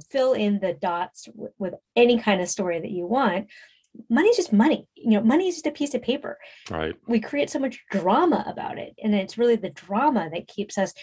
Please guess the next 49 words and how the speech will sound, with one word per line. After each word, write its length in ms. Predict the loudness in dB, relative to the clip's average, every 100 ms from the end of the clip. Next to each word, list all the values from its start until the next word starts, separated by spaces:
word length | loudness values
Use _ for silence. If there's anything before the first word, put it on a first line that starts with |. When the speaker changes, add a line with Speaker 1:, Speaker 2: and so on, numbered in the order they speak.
| -8
Speaker 1:
from 200 | -2 0
being 280 | 0 0 -2
as 120 | -6
successful 400 | -8 -6 -8 -6
as 100 | -10
we 60 | -10
wanna 320 | -8 -4 -4
be. 240 | -4 -14 _ _ _ _ _ _ _ _ _ 0
Speaker 2:
Rhea, 100 | 2
you 140 | 2 2
were 80 |
successful 760 | 0 -2 2 2 2 0 -2 -4
in 320 | -4 -2 -2 2
the 120 | 2
nonprofit 520 | 2 2 0 0 0
space 280 | 0 0 0
yourself, 540 | -6 0 2 2 0 -8
so 440 | -2 2 2 0 -6 -20 _
you 160 | -4 0
know 380 | 4 4 4 0
about 340 | 0 0 0
which 220 | -2 -2
you 100 | -4
speak. 480 | -4 2 4 4 -4 -20 -20 _ -6
Uh, 60 |
as 160 | -2 -2
a 40 |
fellow 260 | 4 4 4
fundraiser, 600 | 2 2 4 2 0 0
I 220 | 2 0
remember 640 | 0 -2 0 0 2 0 -2
some 220 | -4 -4
of 80 | -2
the 60 | 0
breakthrough 440 | 2 0 0 0
moments, 380 | 2 2 0 -2
but 160 | -6
tell 180 | 2 2
me, 220 | 4 0 -6 _ _ _ _
did 180 | -4 0
you 160 | 2 4
have 220 | 4 2
a 80 | 2
breakthrough 480 | 2 0 -2 -2
moment 340 | 0 -2 -4 -4
where 100 | -4
you 220 | -2 0
had 220 | 0 0
to 160 | -2